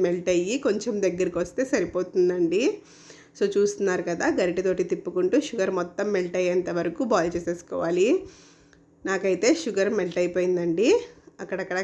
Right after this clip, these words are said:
కనిపిస్తుంది. So ఇప్పుడు ఫైవ్ మినిట్స్ పాటు బాయిల్ చేసేసుకుందాం. చూస్తున్నారు కదా, మంచిగా బబుల్స్ అయితే వస్తూ బాయిల్ అవుతుంది మన సిరప్ అయితే. So ఇప్పుడైతే నేను గరిటెలో కొంచెం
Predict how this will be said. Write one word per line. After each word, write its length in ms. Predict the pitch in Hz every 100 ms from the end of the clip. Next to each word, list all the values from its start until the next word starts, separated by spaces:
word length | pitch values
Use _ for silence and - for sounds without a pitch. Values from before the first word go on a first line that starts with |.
| 185
కనిపిస్తుంది. 640 | 165 165 185 180 156 165 277 415 - _ _ _ _ _ - - _ _ _ _ _ _ _ _ _ _ - -
So 80 | 214 202
ఇప్పుడు 260 | 208 214 320 - 202
ఫైవ్ 180 | 226 196
మినిట్స్ 260 | 196 202 - 190
పాటు 180 | 185 214 196
బాయిల్ 180 | 190 196
చేసేసుకుందాం. 680 | 196 202 - 190 190 190 233 285
చూస్తున్నారు 460 | - - - 190 190
కదా, 180 | 180 226 480 - - - -
మంచిగా 320 | 185 185 208 208
బబుల్స్ 320 | 190 190 196 202
అయితే 180 | 190 190 180
వస్తూ 260 | 180 - 269 208
బాయిల్ 260 | 180 180 185
అవుతుంది 320 | 180 180 180 175
మన 120 | 170 180
సిరప్ 260 | 175 175 175
అయితే. 240 | 170 226 427 466 - - -
So 40 | 214 208
ఇప్పుడైతే 400 | 202 190 190 190 226
నేను 200 | 196 240 392 - - _ _ 202
గరిటెలో 380 | 185 175 202 202 208
కొంచెం 260 | 202 196